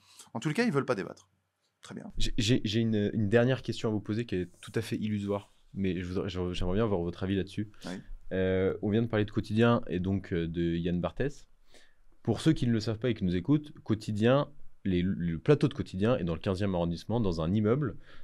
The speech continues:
Speaker 2: dans lequel se trouve la rédaction d'Europe un, la rédaction du J D D et la rédaction de CNews.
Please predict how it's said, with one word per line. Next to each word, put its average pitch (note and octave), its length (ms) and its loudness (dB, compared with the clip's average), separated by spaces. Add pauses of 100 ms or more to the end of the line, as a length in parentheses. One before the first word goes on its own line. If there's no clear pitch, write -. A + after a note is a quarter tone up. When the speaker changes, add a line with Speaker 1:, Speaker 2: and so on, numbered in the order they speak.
Speaker 2:
dans G#2+ 100 4
lequel G#2+ 240 2
se - 120 0
trouve A2+ 440 0
la F#2+ 160 6
rédaction F#2 440 4
d'Europe E2 260 0
un, B2 140 -2 (420)
la G2 160 4
rédaction F#2+ 460 2
du E2+ 80 0
J E2 160 -2
D F2+ 80 2
D B2 240 0 (720)
et C#3 80 8
la G#2+ 100 10
rédaction F#2 360 4
de A2+ 60 0
CNews. F#2 300 0